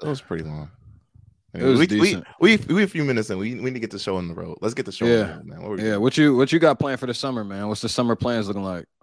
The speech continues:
Speaker 1: Man, it's, the summer has started, and I'm still trying to figure out my summer plans, bro. Like, I'm still trying to, I'm still applying for jobs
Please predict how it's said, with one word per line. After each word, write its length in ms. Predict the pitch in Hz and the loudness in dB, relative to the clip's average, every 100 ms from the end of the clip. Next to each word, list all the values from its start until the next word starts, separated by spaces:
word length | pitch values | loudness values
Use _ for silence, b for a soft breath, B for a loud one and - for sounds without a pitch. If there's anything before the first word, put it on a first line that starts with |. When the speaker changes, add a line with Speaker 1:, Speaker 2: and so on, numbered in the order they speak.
| _ - | _ -4
Speaker 1:
Man, 440 | 104 113 110 117 120 - _ _ _ _ _ b b b - | 0 4 2 0 -8 -20 _ _ _ _ _ b b b -4
it's, 260 | 110 - - - | -4 -4 -12 -10
the 140 | 104 | -10
summer 320 | - 139 147 | -2 2 4
has 100 | 117 | 4
started, 520 | - 113 117 113 120 - _ b b - | 2 6 6 6 4 -2 _ b b -2
and 120 | 107 | 4
I'm 140 | 135 | 4
still 300 | 139 139 135 | 4 4 4
trying 180 | 131 120 | 4 0
to 60 | 113 | 0
figure 220 | 113 101 | -2 0
out 120 | 92 | 0
my 120 | 87 | -4
summer 240 | 85 90 85 | -8 -10 -10
plans, 300 | 85 85 82 | -10 -10 -10
bro. 260 | 85 85 - b b b - | -10 -10 -14 b b b -6
Like, 320 | 90 80 - _ _ _ _ _ _ _ _ _ _ _ _ _ _ _ _ _ _ _ _ _ _ _ _ _ _ _ _ _ - | -6 -6 -12 _ _ _ _ _ _ _ _ _ _ _ _ _ _ _ _ _ _ _ _ _ _ _ _ _ _ _ _ _ 0
I'm 180 | 120 131 | 4 4
still 240 | - 127 | 4 0
trying 300 | 123 123 107 95 | 2 -2 -2 -6
to, 40 | - | -6
I'm 140 | 127 | -4
still 180 | 143 117 | 4 4
applying 340 | 101 123 113 | 6 4 4
for 160 | 107 90 | 4 -2
jobs 840 | 87 120 127 120 113 113 - - | 6 10 12 12 10 6 -4 -16